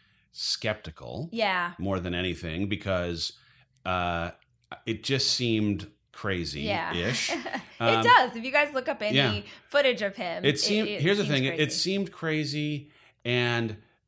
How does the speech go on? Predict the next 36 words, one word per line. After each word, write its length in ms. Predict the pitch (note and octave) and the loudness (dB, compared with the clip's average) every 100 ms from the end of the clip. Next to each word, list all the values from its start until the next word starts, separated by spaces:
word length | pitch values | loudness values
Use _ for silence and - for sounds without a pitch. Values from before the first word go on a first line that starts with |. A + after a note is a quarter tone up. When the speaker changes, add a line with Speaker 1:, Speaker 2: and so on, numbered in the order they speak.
| - | 0
Speaker 1:
in 120 | C3 | 2
a 80 | A#2 | 2
weird 720 | G#2+ A2+ C3+ D#3 D#3 D3 C3+ - _ - | -2 -6 -4 -2 -2 -4 -8 -14 _ -16
way, 760 | A2 A2 G#2 E2+ F2+ A2 B2 G2+ | -6 -2 0 -2 -4 -4 -6 -6
and 180 | G2 | -6
I 60 | G2 | -4
don't 100 | G#2 | -4
know 100 | G2+ | -4
if 100 | G2 | -6
this 180 | G2 F#2+ | -8 -8
is, 100 | F2 | -8
like, 200 | F2 E2+ | -8 -6
a 160 | E2 D#2+ | -8 -6
masculinity 720 | F2+ F#2 F2+ F#2 A2 C#3 C3+ | -6 -6 -8 -6 -4 -4 -4
thing 240 | C3 B2 | -4 -4
or 80 | A2+ | -4
something, 320 | A2 G#2+ B2 | -4 -4 -4
but, 160 | G2+ - | -4 -4
like, 160 | G#2 | -6
the 140 | G#2+ G#2+ | -4 -2
idea 420 | B2 A#2 A2+ A#2 | -2 -2 0 0
of 120 | F#2+ | 0
needing 240 | G2+ A2 G#2 | -2 -2 -2
to 60 | E2 | -2
go 200 | F#2+ G2 | -2 -2
to 80 | |
somebody 460 | F#2+ G2 G2 G2 G2+ | -2 -4 -2 -2 -2
to 80 | F2 | -4
help 320 | G2+ G2 - | -4 -6 -4
you 100 | G2 | -6
be 140 | F2+ | -4
a 40 | F2 | -4
better 240 | F2 F2 | -4 -4
version 360 | E2 F2+ F2 F#2 | -4 -6 -4 -6
of 160 | D#2 | -8
you 480 | D2+ E2 G2+ C#3 F3+ | -6 -4 -2 -2 -4